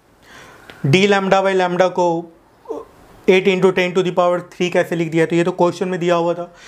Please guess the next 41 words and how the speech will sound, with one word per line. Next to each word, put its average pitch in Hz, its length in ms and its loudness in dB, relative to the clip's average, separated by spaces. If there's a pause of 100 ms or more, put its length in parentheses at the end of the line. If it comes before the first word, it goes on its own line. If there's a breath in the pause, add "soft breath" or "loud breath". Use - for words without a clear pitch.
(240 loud breath)
फिर, 214 300 2 (520 loud breath)
अ, 185 40 6 (200)
one 190 220 2
by 214 200 4
एन 190 180 -2
क्यू 208 160 -4
के 208 100 2
टर्म 202 240 -2
में 196 120 -6
कैसे 190 240 -4
आ 180 100 0
गया, 175 200 -6 (500 loud breath)
तो 247 80 2
ये 240 160 2
हो, 208 200 2 (300)
ऐसा 202 240 0
लिखा 214 320 -2
ही 240 160 0
जाता 208 240 0
है 196 80 -4
कि 208 140 -12 (140)
एक 247 260 -2 (260)
एन 220 160 0
का 226 120 2
वैल्यू, 214 240 -2
जैसे 208 260 0 (380 loud breath)
डीएन 196 320 0
का 202 80 0
वैल्यू 196 220 0
हम 185 120 -8
लोगों 196 160 -2
ने 196 100 -4
वन 175 240 -4
क्यों 185 180 -4
लिखा 170 220 -4
है? 165 180 -8 (460 loud breath)
तो 214 80 4
देखिए, 226 420 2 (320 loud breath)
जो 196 120 4
मिनिमम 233 580 2
वेवलेंथ 240 420 0